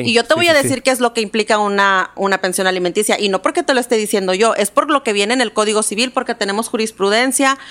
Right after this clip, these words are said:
Speaker 1: porque el Código Federal también nos lo dice. Este, la pensión alimenticia no solamente es alimentos, como lo dice la palabra. Sí es alimentos, pero no es nada más eso. Engloba el vestido,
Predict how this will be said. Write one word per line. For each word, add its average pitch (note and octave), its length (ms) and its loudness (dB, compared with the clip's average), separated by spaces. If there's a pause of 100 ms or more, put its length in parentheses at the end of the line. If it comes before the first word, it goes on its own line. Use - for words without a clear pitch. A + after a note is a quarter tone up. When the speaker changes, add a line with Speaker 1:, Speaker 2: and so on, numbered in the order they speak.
(280)
Speaker 1:
porque A3+ 720 2
el G#3+ 100 -2
Código A3+ 320 -2
Federal G3 420 0
también G3 280 -2
nos G3 140 -2
lo F3+ 100 0
dice. C#4 420 -2 (1040)
Este, G#3 460 0
la G#3+ 120 0
pensión A3 240 -2
alimenticia A3 640 0
no A#3+ 340 0
solamente C#4+ 720 0
es C4+ 240 -6
alimentos, B3 880 0
como A#3+ 240 0
lo G#3+ 80 2
dice G3+ 240 -2
la G3 140 -2
palabra. F3+ 380 0 (840)
Sí C4 260 -2
es E4+ 160 -2
alimentos, A3+ 640 -2 (160)
pero A3 240 0
no G3 320 0
es B3+ 140 -4
nada F#3+ 200 0
más F3 240 -4
eso. A#3 240 -2
Engloba A#3 640 0 (100)
el A3 220 0
vestido, G#3 680 -2